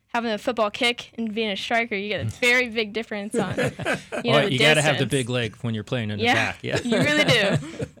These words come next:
Speaker 2: <laughs> They're, you're the ones that clear things out. Well, is, i-, any thought about, uh, playing, especially if you end up at a, a soccer hotbed like F S U or, or, uh, someplace like that, or, uh, is that a potential plan for you?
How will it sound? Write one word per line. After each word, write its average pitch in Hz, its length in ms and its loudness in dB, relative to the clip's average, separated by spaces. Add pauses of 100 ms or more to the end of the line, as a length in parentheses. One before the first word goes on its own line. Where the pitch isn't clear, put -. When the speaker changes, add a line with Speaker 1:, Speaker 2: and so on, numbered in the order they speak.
(380)
Speaker 2:
<laughs> 233 540 -6
They're, 139 140 0
you're 135 180 0
the 120 80 -2
ones 127 220 -2
that 120 160 -8
clear 127 200 0
things 120 360 -2
out. 127 200 -4 (300)
Well, - 260 0
is, 156 220 0 (160)
i-, 165 40 -6
any 160 360 -2
thought 185 240 -4
about, 170 400 -8
uh, 147 220 -4 (160)
playing, 156 360 -2
especially 127 420 -6
if 110 40 -10
you 117 80 -4
end 113 80 -4
up 107 160 -6
at 104 60 -4
a, 98 160 -6 (300)
a 113 120 -4
soccer 117 400 -4
hotbed 110 340 -6
like 101 200 -8
F 104 160 -12
S 104 180 -8
U 113 260 -6
or, 98 260 -14
or, 101 380 -10
uh, 95 120 -12 (180)
someplace 117 400 -10
like 104 200 -8
that, 113 280 -6
or, 104 220 -10 (580)
uh, 85 200 -10 (260)
is 113 160 -4
that 113 240 -4 (600)
a 107 40 -10
potential - 460 -4
plan 135 280 -6
for 143 220 -8
you? 143 80 -10